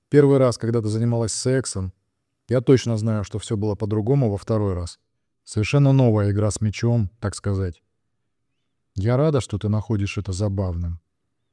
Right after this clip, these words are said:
Я просто пытаюсь помочь, Мел. Ты расстроена, но вполне возможно, что твоё видение на этот раз совсем не то, что ты думаешь.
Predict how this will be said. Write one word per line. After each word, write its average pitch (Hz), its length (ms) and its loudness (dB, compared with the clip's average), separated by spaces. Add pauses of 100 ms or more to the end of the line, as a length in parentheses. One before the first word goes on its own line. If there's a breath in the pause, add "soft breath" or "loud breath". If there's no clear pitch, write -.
(140)
Я 104 140 -6
просто 151 300 -2
пытаюсь 127 400 0
помочь, 127 480 0
Мел. 107 320 0 (840)
Ты 147 100 2
расстроена, 127 680 4
но 107 80 -2
вполне 131 300 0
возможно, 135 460 2
что 107 160 -6
твоё 120 300 2
видение 117 480 0
на 107 100 -2
этот 104 260 -6
раз 101 180 -4
совсем 135 320 -2
не 135 100 0
то, 117 160 0
что 104 160 -8
ты - 140 -10
думаешь. 90 480 -4